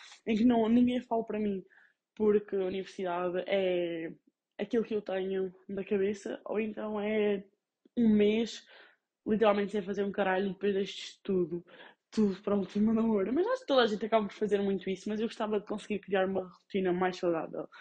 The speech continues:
Para além disso, gostava também de começar a trabalhar em mim mesma, porque acho que,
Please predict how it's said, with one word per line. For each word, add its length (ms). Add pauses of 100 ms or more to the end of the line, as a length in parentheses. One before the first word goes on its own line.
(600)
Para 140
além 200
disso, 220
gostava 360
também 480
de 880 (480)
começar 500
a 1080
trabalhar 400
em 100
mim 120
mesma, 480
porque 240
acho 240
que, 120